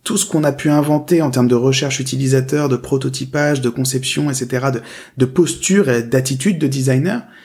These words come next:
en fait, ça se prête complètement à cette propre réflexion qu'on peut avoir sur soi-même et cette façon de concevoir intentionnellement un, une carrière professionnelle.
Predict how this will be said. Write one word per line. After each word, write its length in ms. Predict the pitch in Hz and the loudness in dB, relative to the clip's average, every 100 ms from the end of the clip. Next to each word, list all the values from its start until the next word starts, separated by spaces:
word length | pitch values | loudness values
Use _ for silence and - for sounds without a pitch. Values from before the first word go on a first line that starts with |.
| - - | -16 -6
en 60 | |
fait, 160 | 131 185 | -2 0
ça 140 | - | 0
se 200 | 123 - | 0 0
prête 340 | 127 - 143 - | 0 -2 -6 0
complètement 840 | 233 196 170 - 160 190 226 - - | 0 4 2 2 0 2 -2 -6 -8
à 80 | 131 | -6
cette 340 | - 139 131 | -2 -2 -2
propre 320 | - - - | -2 -4 0
réflexion 460 | 151 143 139 131 190 | 0 0 0 -2 -2
qu'on 160 | 185 135 | -2 0
peut 100 | 131 | 0
avoir 240 | 127 123 | 2 0
sur 180 | - 127 | -2 -4
soi-même 500 | - 135 135 160 196 - - - | 0 2 2 0 -2 -6 -12 -4
et 60 | |
cette 180 | 127 - | 0 2
façon 320 | 135 127 185 | 2 2 2
de 100 | 151 | 2
concevoir 580 | 127 - 143 143 143 151 | 2 0 0 2 2 0
intentionnellement 680 | 135 135 131 123 123 139 151 | 0 -2 0 2 2 2 0
un, 220 | 131 - - | -2 -6 -4
une 140 | 127 | -2
carrière 500 | 123 135 139 190 - - _ | 2 2 2 0 -2 -10 _
professionnelle. 580 | 156 - 139 - - | -8 -6 -6 -6 -8